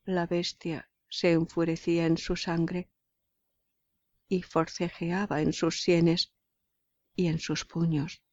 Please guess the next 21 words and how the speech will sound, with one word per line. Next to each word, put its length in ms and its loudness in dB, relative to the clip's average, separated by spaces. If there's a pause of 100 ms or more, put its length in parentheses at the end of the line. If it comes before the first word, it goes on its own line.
(300)
delante 460 2
de 80 -2
aquella 360 0
virginidad 640 0
en 160 2
flor. 400 -6 (3500)
Lograba 580 0
resistir 560 0
a 60 4
la 140 2
tentación 680 4
por 200 2
un 140 8
momento. 600 4 (1800)
Lograba 560 2
representarse 920 0
su 160 -2
frenesí 680 0 (440)
tal 260 2
cual 280 -2
era 320 -4